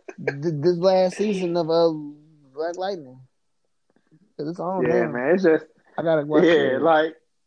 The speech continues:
Speaker 2: that's the only thing that throw me off about this show, bro. Like, so many people died in that first couple seasons, and
Speaker 1: Yep.
Speaker 2: then when you watch the show now,
Speaker 1: And then they
Speaker 2: they
Speaker 1: back.
Speaker 2: still alive.
Speaker 1: Mm-hmm. Uh, yeah, bro.
Speaker 2: But they ain't br-, they ain't, they ain't bring Jill Scott back.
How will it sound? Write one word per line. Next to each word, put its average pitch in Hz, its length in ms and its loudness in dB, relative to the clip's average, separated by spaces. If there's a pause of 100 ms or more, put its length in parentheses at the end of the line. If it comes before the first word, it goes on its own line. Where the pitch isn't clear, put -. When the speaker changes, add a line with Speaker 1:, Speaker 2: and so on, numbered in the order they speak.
Speaker 2:
that's 226 280 -8
the 214 60 0
only 214 220 2
thing 196 160 -10
that 185 220 -4
throw 165 180 -4
me 160 100 -10
off 151 240 -4
about 123 220 -10
this 120 220 -18
show, 110 200 -12
bro. 117 220 -10
Like, 123 260 -8
so 208 140 -6
many 214 180 -10
people 185 220 -10
died 139 440 -2
in 131 100 -12
that 127 180 -8
first 135 240 -8
couple 135 240 -10
seasons, 135 320 -6
and 123 60 -4
Speaker 1:
Yep. 139 100 0
Speaker 2:
then 160 140 -2
when 131 80 -6
you 143 100 2
watch 131 380 -2
the 120 80 -12
show 135 260 -4
now, 135 320 -4
Speaker 1:
And 151 160 -2
then 147 80 0
they 143 120 2
Speaker 2:
they 131 40 -2 (100)
Speaker 1:
back. 165 120 4
Speaker 2:
still 247 160 0
alive. 403 420 -4
Speaker 1:
Mm-hmm. 151 760 -12
Uh, 127 140 -2
yeah, 151 300 -2
bro. 147 320 0
Speaker 2:
But 151 100 -4
they 147 120 0 (100)
ain't 147 120 -4
br-, 156 140 -6
they 123 100 2 (120)
ain't, 131 100 -4
they 123 80 2
ain't 147 240 2
bring 151 280 -4
Jill 160 240 0
Scott 180 340 -6
back. 175 220 -6